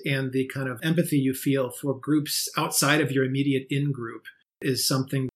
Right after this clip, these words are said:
on which there is heterogeneity across people, that there are some people who, as you move further and further from their in-group,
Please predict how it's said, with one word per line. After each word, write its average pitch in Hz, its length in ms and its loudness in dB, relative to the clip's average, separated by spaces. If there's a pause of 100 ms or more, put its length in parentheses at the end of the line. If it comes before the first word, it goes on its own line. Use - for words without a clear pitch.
(120)
on 131 200 0
which 139 260 -2
there 127 140 2
is 113 160 -4
heterogeneity 131 580 -2
across 120 360 -8
people, 127 380 -8
that 127 180 -8
there 127 80 -4
are 123 40 -6
some 208 260 2
people 165 400 2 (340)
who, 170 140 8
as 139 120 2
you 147 160 4
move 165 160 6
further 220 320 2
and 156 140 4
further 165 260 4
from 143 180 0
their 131 160 2
in-group, 135 520 -2